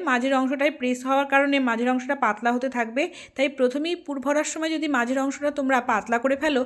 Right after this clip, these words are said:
তাহলে কিন্তু বেলার সময় ছিঁড়ে যেতে পারে। তো এইভাবে কিন্তু আমি পুরটা ভরে নিলাম এবং তেল দিয়ে এটাকে বেলে নিচ্ছি।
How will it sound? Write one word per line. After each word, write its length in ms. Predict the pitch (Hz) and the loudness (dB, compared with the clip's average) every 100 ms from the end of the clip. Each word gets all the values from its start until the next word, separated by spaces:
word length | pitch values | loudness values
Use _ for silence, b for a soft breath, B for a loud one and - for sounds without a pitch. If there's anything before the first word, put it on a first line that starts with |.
| B B - | B B -4
তাহলে 220 | 240 262 | -2 -2
কিন্তু 220 | 262 269 339 | -2 -4 0
বেলার 280 | 254 208 - | 0 0 -2
সময় 180 | 254 330 | -2 -2
ছিঁড়ে 260 | - 262 | -2 -2
যেতে 220 | 202 180 | -2 -8
পারে। 240 | - 175 180 - b b b b _ | -12 -12 -14 -20 b b b b _
তো 80 | 359 311 | -2 0
এইভাবে 320 | 302 294 320 349 | 0 2 2 2
কিন্তু 280 | 330 311 339 | -2 0 2
আমি 220 | 320 427 494 b b b b - | 2 0 -2 b b b b -2
পুরটা 320 | 320 311 349 | -2 4 2
ভরে 280 | 294 277 277 | 6 4 6
নিলাম 320 | 285 294 403 453 b b _ | 4 4 4 0 b b _
এবং 200 | 285 294 339 311 | -2 -2 -2 -4
তেল 240 | 285 294 320 | 0 2 2
দিয়ে 220 | 339 294 302 311 B B - | 2 4 2 0 B B -4
এটাকে 280 | 247 254 381 | -2 2 2
বেলে 240 | 294 226 | 4 2
নিচ্ছি। 400 | 196 185 185 - | 2 -6 -12 -14